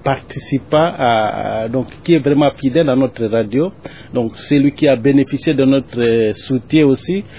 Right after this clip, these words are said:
parce que c'est un, c'est un, c'est un élève de, qui a fait, euh, la section électronique. Alors, il est allé à la, à la station radio pour dire que comme lui, il a décroché un diplôme suite à notre,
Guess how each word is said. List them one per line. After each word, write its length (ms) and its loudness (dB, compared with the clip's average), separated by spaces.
parce 140 -4
que 80 -12
c'est 320 -4
un, 240 -2
c'est 380 -6
un, 100 2
c'est 220 -6
un 100 2
élève 600 -2
de, 120 -6
qui 140 0
a 80 2
fait, 380 -2
euh, 720 -6
la 140 -2
section 1120 0
électronique. 840 -2
Alors, 340 0
il 160 -4
est 160 -2
allé 220 4
à 140 4
la, 640 2
à 60 -4
la 120 -2
station 400 -2
radio 300 -2
pour 260 -2
dire 260 0
que 180 -2
comme 280 0
lui, 160 0
il 120 0
a 100 4
décroché 680 -2
un 320 0
diplôme 680 0
suite 500 -4
à 100 4
notre, 540 0